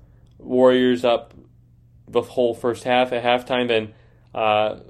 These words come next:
the wheels started falling off in the third quarter with some turnovers. Got very tight getting into the fourth quarter. Lakers took the lead, and I thought it was the Lakers from there. Then the Golden State Warriors took it back near the end, and I thought it was over,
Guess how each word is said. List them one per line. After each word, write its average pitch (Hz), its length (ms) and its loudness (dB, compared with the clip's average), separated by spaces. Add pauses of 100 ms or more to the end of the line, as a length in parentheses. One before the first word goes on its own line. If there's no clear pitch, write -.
(320)
the - 320 -6
wheels 127 360 4
started 120 280 2
falling 123 460 2
off 127 220 -2
in 123 60 -10
the 113 100 -2
third 123 260 -4
quarter 139 400 -4
with 117 160 -4
some 107 200 -8
turnovers. 151 720 -4 (800)
Got 117 240 2
very 131 280 -2
tight 131 540 -4
getting 120 240 -2
into 117 160 -4
the 113 100 0
fourth 139 340 -4
quarter. 151 400 -2 (380)
Lakers 123 380 0
took 120 220 -2
the 120 100 2
lead, 127 340 -2
and 110 120 -2
I 110 100 0
thought 117 260 0
it 113 80 -2
was 110 160 -4
the 110 80 -4
Lakers 117 400 -4
from 110 200 -6
there. 127 300 0 (460)
Then 120 220 2
the 113 100 2
Golden 113 380 -4
State 113 260 -6
Warriors 123 320 0
took - 220 -6
it 104 80 -4
back 117 260 0
near 113 160 -2
the 110 180 -6
end, 131 200 -2
and 110 80 -4
I 107 100 0
thought 107 300 -2
it 107 80 -2
was 107 180 -6
over, 143 480 -2